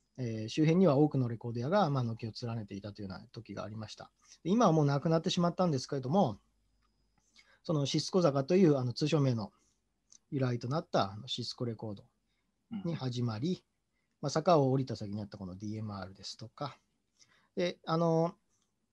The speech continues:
Speaker 1: そうですね、今はディーエムアールのところに、あの、エイチエムブイという、また別の、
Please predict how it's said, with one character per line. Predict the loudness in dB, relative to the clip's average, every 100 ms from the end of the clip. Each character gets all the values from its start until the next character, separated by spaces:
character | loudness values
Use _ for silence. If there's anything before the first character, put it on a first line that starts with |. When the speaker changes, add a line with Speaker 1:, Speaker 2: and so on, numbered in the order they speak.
| _ _ _ _ _ _ -2
Speaker 1:
そ | 0
う |
で |
す | 0
ね、 | 2
今 | 6 8
は | 8
デ | 8
ィ | 8
ー |
エ |
ム | 10
ア | 8
ー |
ル |
の | 6
と |
こ | 0
ろ | -4
に、 | -6
あ | -4 -4
の、 | 0
エ | 2
イ | 4
チ | 4
エ |
ム | 6
ブ | 6
イ |
と | 4
い | -2
う、 |
ま | -4 -2
た | -2
別 | -2 -2 0
の、 | 0 0